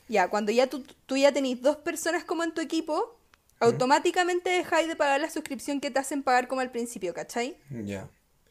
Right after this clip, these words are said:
Speaker 2: Y se
Speaker 1: Y a
Speaker 2: supone que
Speaker 1: ti
Speaker 2: empezáis a ganar plata.
Speaker 1: Sí, pues a ti te empieza a llegar un
Speaker 2: Mm.
Speaker 1: porcentaje por cada persona,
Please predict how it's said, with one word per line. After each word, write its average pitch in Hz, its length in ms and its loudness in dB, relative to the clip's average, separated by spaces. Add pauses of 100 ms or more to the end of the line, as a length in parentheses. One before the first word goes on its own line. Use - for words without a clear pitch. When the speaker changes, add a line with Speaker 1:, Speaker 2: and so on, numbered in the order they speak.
(140)
Speaker 2:
Y - 60 -10
se 120 160 -8
Speaker 1:
Y 135 60 6
a - 40 6
Speaker 2:
supone 170 120 2
que 170 60 4
Speaker 1:
ti 180 80 6
Speaker 2:
empezáis 160 220 0
a 156 40 -4
ganar 151 240 -4
plata. 107 420 -4 (420)
Speaker 1:
Sí, - 220 -4
pues 220 160 8
a 208 80 2
ti 254 80 -4
te 262 80 2
empieza 294 300 -2
a - 20 0
llegar 269 240 4
un 302 100 -4
Speaker 2:
Mm. 208 40 -8
Speaker 1:
porcentaje 277 720 2 (480)
por 226 180 -4
cada 311 260 8
persona, 359 480 -2